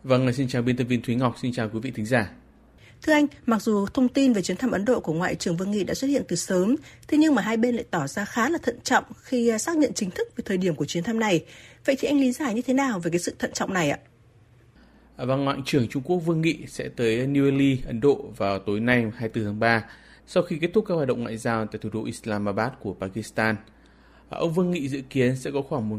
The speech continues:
Speaker 1: ngày làm việc ở Ấn Độ trước khi bay sang Kathmandu, Nepal để hoàn tất, à, chuyến công du khu vực Nam Á. À, điểm gây bất ngờ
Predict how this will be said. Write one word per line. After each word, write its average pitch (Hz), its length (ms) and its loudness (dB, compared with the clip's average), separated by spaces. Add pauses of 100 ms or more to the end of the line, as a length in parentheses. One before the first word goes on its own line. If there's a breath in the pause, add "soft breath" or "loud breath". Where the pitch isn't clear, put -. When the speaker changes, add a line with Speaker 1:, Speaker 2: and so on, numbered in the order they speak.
Speaker 1:
ngày 110 140 0
làm 104 120 -2
việc 110 200 0
ở 104 80 -2
Ấn 98 100 -2
Độ 127 280 0
trước 143 180 -6
khi 131 200 -2
bay 117 260 -2
sang 113 280 -4
Kathmandu, 120 440 -2
Nepal 120 520 2 (520 loud breath)
để 113 120 -2
hoàn 101 240 -4
tất, 151 180 0 (300)
à, 113 200 -4
chuyến 110 140 -2
công 123 180 -2
du 123 220 -4
khu 131 60 -4
vực 113 140 -4
Nam 101 180 -4
Á. 101 280 -2 (880 soft breath)
À, - 100 6
điểm 151 220 6
gây 160 140 4
bất 202 140 8
ngờ 170 300 8